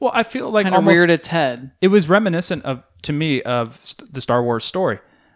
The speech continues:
Speaker 1: Um, "Hey, we protected you. We never really told you who your real father is 'cause your real father's an
Speaker 2: Kind of an
Speaker 1: asshole."
Speaker 2: ass, yeah.
Speaker 1: Yeah, and kills people and is not nice and has an agenda. So, yeah, we l-, kinda lied to you.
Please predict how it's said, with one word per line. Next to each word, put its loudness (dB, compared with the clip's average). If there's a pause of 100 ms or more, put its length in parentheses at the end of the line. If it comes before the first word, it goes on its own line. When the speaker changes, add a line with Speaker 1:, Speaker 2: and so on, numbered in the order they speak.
Speaker 1:
Um, -4
"Hey, 0
we -4
protected -6
you. -2
We -4
never -2
really -4
told -4
you -4
who -4
your -4
real -6
father -2
is -6
'cause -8
your -16
real -6
father's -6 (100)
an -10
Speaker 2:
Kind -8
of -6
an -4
Speaker 1:
asshole." -2
Speaker 2:
ass, -8
yeah. -10
Speaker 1:
Yeah, -2
and -4
kills -2
people -6
and -6
is -10
not -4
nice -6
and -8
has -6
an -10
agenda. -4 (340)
So, -2
yeah, -2
we -4
l-, -12 (140)
kinda -4
lied -2
to -8
you. -4